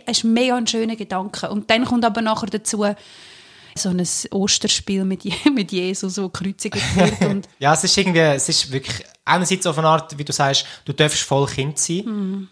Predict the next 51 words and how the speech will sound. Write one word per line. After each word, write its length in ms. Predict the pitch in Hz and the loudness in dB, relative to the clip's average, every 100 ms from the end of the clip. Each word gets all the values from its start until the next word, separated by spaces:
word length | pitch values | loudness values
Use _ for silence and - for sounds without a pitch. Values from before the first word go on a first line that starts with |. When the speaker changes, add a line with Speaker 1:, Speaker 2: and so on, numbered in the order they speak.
| - | 0
Speaker 2:
Ähm, 220 | 131 131 | 0 0
das 160 | 127 151 | -2 0
hat 120 | 147 | 0
mega 200 | 135 127 | 0 -2
Platz, 520 | - 131 170 - - | 0 2 2 0 -2
weil 180 | 147 143 | 2 2
eben, 400 | 139 160 120 113 | 2 2 2 0
Jesus 260 | 120 123 - | -4 -2 -2
sagt, 200 | 120 113 | -2 -2
„Werdet 220 | 120 120 | -2 -2
wie 80 | 113 | -6
die 80 | 117 | -6
Kinder.“ 320 | - 147 156 | -2 -2 -2
Von 100 | 127 | -2
dem 160 | 127 123 | -2 2
her 200 | 127 123 - - - | 0 0 -8 -16 -4
hat 200 | - 135 | -2 -2
es 80 | - | 2
Platz, 340 | 135 131 - | 2 4 2
wenn, 320 | 131 123 131 | 0 0 -2
wenn, 160 | 123 120 | -2 0
äh, 340 | 117 117 117 | 0 0 0
das 160 | - - | -2 -2
Kind 220 | 127 117 | -2 -2
mal 220 | 120 113 113 | 0 0 0
im 320 | 113 113 110 | -2 -4 -2
Lobpreis 360 | 117 117 120 117 | -4 -4 -4 -2
wieder 140 | 117 | -2
aufsteht 260 | 123 - 117 | -2 -2 -2
und 80 | 117 | 0
rumschreien, 540 | 143 147 143 151 165 | 0 2 4 4 2
weil 120 | 117 | 2
Speaker 1:
Mhm. 340 | 110 98 101 202 _ - | 0 -2 -6 -10 _ -10
Speaker 2:
das 160 | 117 | -6
hat 140 | 110 - | -6 0
Platz. 360 | 127 165 - - - - | 0 2 2 0 -6 -8
Aber 160 | - 120 | -4 0
irgendwo 200 | 135 147 | 2 2
durch 180 | 135 135 | 4 2
musst 200 | 131 - | 2 0
du 40 | 131 | -2
dann 40 | |
gleich 340 | 120 131 123 - | 0 0 0 -2
mega 220 | 120 120 | 0 0
früh 260 | - 117 | 0 0
schon, 440 | 120 120 120 113 117 - - - - | 0 2 4 4 2 -4 -18 -20 -12
ähm, 300 | - 117 113 | -2 0 0
in 120 | 117 120 | -2 -6
die 140 | 117 | -4
moralischen 1000 | 113 110 110 117 120 123 113 113 113 113 - | -2 2 2 2 0 0 0 0 0 -2 -2
Sachen, 500 | - 113 - - 123 | 0 2 0 -4 -2